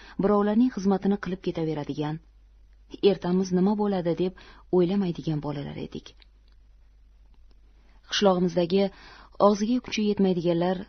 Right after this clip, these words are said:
goh oshkora, goh orqamizdan gapiradigan, kuladigan bo'lishdi.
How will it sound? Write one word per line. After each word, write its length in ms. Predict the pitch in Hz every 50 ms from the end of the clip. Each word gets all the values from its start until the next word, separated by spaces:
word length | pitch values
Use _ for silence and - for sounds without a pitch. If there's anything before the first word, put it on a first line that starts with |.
| _ _ - 170
goh 280 | 170 170 190 190 185 -
oshkora, 540 | - 165 160 - - - 151 151 156 156 156 165 - - - - - - - - _ - - _ _ -
goh 300 | - 175 165 185 180 180 - -
orqamizdan 560 | - 175 - - 165 165 160 156 165 165 170
gapiradigan, 640 | 160 156 - - 156 151 160 151 156 156 165 160 - - - -
kuladigan 540 | - - 214 208 202 185 190 175 214 208 196
bo'lishdi. 420 | 165 143 143 - - - - -